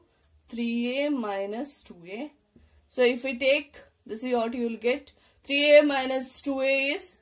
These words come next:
A. This five B is there. When I take five B to this side, it becomes A minus five B is equals to zero. So this is the one equation we have got.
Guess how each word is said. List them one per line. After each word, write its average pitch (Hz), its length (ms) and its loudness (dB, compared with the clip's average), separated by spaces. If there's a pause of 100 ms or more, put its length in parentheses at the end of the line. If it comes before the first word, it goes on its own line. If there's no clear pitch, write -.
(120)
A. 233 340 -2 (420)
This - 540 -4
five 254 460 2
B 285 180 0
is 220 200 -4
there. 262 300 2
When 226 140 -4
I 233 80 -2
take 240 300 0
five 220 260 -2
B 240 120 -4
to 240 120 -6
this 214 240 -12
side, 277 220 -4 (280)
it 208 200 -14
becomes 269 520 -4 (120)
A 247 380 0
minus 226 640 -4
five 202 440 -6
B 247 300 -6
is 170 200 -14
equals 190 520 -12
to 294 140 -8
zero. 175 300 -16 (720)
So 233 60 -14
this 226 240 -8
is 240 140 -4
the 269 160 0
one 247 240 2
equation 214 580 -4
we 185 120 -10
have 175 300 -8
got. - 380 -2